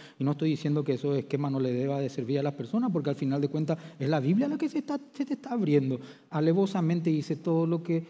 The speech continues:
me decían en aquel contexto, no te conviene, yo lo hice igual. Entonces se manifestó una situación de, de mi condición natural caída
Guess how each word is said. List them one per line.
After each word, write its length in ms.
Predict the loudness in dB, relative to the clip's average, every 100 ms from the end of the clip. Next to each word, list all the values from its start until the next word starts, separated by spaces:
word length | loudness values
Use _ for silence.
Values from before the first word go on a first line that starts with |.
| -12 -2
me 160 | 0
decían 480 | 0 0 0 0 -4 -10 _ -4
en 100 | -2
aquel 300 | 0 0 0
contexto, 600 | 0 0 0 2 0 0 -14 -18 -6
no 320 | 0 2 2
te 80 | 2
conviene, 480 | 2 2 4 2 0
yo 140 | -2 0
lo 160 | -2
hice 400 | -4 -8 -6 -8 -8 _ -8
igual. 460 | -4 -2 -2 -6 -20 -20 _ _
Entonces 420 | -6 -2 0 0 2
se 60 |
manifestó 540 | 2 2 0 -2 0 2
una 280 | 2 0
situación 800 | -2 -2 -2 -4 -2 0 0 -2
de, 460 | 2 2 2 -10 -16 -10
de 160 | -4
mi 120 | -2 0
condición 680 | -2 -2 -4 -2 0 0
natural 560 | 0 -2 0 2 0 0
caída 520 | 2 4 4 2 0